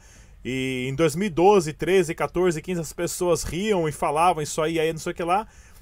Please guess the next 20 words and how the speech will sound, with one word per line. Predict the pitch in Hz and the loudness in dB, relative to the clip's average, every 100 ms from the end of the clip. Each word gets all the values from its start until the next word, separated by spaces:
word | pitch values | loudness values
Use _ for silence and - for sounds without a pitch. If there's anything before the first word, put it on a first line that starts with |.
| - - | -20 -12
E | 175 196 | 0 2
a-, | 135 | 6
ou | 143 | 6
agora, | 170 165 196 185 | 6 6 4 4
duas | 147 160 185 | 2 0 0
semanas | 185 180 185 180 | -2 -2 -2 -2
atrás, | 175 160 160 190 - | -2 0 0 0 0
teve | 202 196 | 0 0
um | 196 | -2
senador | - 196 175 151 196 | -2 0 0 0 0
americano | 190 190 190 185 190 208 | 2 0 0 -2 -4 -4
que | - | -2
falou: | 226 208 165 | 0 2 2
"O | |
Bitcoin | 120 180 - - 180 214 | 0 -8 -8 -4 -2 0
é | 208 | -2
imparável, | 220 240 220 170 185 147 | -2 0 4 4 4 2
ninguém | 147 175 143 190 | -2 -4 -2 -2
vai | 214 202 | -2 -4
conseguir | 208 - 180 196 226 | -6 -6 -6 -6 -8